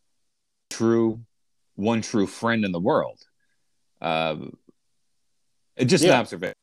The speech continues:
Speaker 2: Yeah. Yeah, no,
Speaker 1: Who
Speaker 2: I, th-,
Speaker 1: knows?
Speaker 2: I think, I, well, he had a kindred spirit.
Speaker 1: He definitely had a kindred spirit.
Speaker 2: Yeah.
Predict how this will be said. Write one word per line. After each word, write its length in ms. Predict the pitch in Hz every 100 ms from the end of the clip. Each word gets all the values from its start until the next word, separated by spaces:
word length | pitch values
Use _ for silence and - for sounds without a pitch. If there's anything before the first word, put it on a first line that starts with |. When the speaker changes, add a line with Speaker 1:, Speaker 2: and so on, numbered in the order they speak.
| _ _ _ _ 214
Speaker 2:
Yeah. 200 | 220 147 - - - -
Yeah, 180 | 220
no, 140 | 294 214
Speaker 1:
Who 80 | 151
Speaker 2:
I, 100 | 147
th-, 80 | -
Speaker 1:
knows? 140 | -
Speaker 2:
I 80 | 147
think, 240 | 170 156 -
I, 80 | 131
well, 180 | 131 135
he 140 | 135
had 160 | 131 123
a 40 |
kindred 400 | - 139 117 107
spirit. 380 | - 123 92 71 _ _ _ _ _ _ _ _ _
Speaker 1:
He 80 | 104
definitely 360 | 127 139 151
had 120 | 135 123
a 60 |
kindred 360 | - 127 110 95
spirit. 400 | - 151 87 90 - 120
Speaker 2:
Yeah. 240 | 123 95